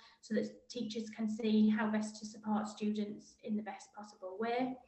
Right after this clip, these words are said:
Um, and they're updated regularly as well, and not just with how to work in the classroom. It might be that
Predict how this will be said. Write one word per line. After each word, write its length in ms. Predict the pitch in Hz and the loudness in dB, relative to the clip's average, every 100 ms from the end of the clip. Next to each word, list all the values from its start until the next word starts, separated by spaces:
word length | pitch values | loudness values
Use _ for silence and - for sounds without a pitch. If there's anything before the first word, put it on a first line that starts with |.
| _ _ _ _ - | _ _ _ _ -10
Um, 200 | 202 - | -8 -4
and 100 | 208 | 2
they're 140 | 233 226 | 4 6
updated 560 | 214 - 214 214 214 | 4 4 2 2 0
regularly 540 | 214 208 214 196 190 190 | -2 0 0 0 -2 -6
as 60 | - | 0
well, 160 | 214 208 | 2 4
and 180 | 214 | 2
not 260 | 247 262 - | 2 0 0
just 240 | 285 - 247 | -6 0 0
with 120 | 240 | 2
how 180 | 240 214 | 0 0
to 140 | 214 | 2
work 240 | 220 214 | 2 2
in 60 | 214 | 0
the 140 | 214 | -4
classroom. 380 | 262 254 - 208 | -6 -6 -4 -4
It 100 | 214 | -2
might 180 | 233 - | -6 -6
be 60 | 214 | -8
that 220 | 208 | -8